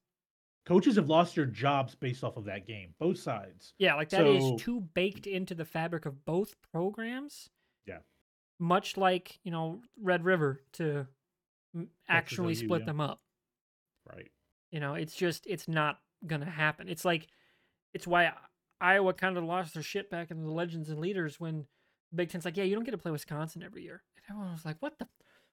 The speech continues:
Speaker 2: the fuck are we even doing here?" Like, it was, it was dumb. And this would be so crazy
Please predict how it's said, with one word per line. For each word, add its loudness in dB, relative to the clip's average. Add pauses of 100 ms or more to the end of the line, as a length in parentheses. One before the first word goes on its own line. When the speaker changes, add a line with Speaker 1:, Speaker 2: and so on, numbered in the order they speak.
Speaker 2:
the -4
fuck 2
are 0
we 0
even -2
doing 2
here?" -4 (480)
Like, 2
it 2
was, -4
it -2
was -2
dumb. -2 (120)
And 2
this 0
would -2
be -6
so 4
crazy -2